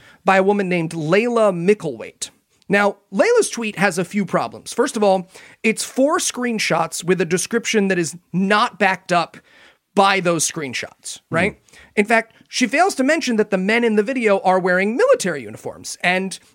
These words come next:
Speaker 1: again, I'm not here to defend any genre of porn that abuses women, but like it or not, the military has non-consensual sex with a prisoner is a robust genre of porn in Asia.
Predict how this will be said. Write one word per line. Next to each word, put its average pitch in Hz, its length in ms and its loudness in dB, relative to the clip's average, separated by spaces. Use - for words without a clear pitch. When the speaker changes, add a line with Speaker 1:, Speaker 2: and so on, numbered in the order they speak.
Speaker 1:
again, 202 320 0
I'm 226 140 2
not 233 160 0
here 226 160 0
to 214 100 0
defend 202 540 0
any 240 260 4
genre 220 400 2
of 185 140 -2
porn 214 260 0
that 190 80 0
abuses 180 460 -2
women, 226 300 2
but 180 160 -2
like 202 200 2
it 226 80 -2
or 226 100 2
not, 214 400 0
the 180 240 4
military 247 720 0
has 208 320 0
non-consensual 180 920 0
sex 180 320 -4
with 175 140 -4
a 151 60 -4
prisoner 175 560 0
is 202 160 2
a 202 80 6
robust 185 600 0
genre 175 440 2
of 160 260 -4
porn 165 260 0
in 147 120 0
Asia. 143 440 -6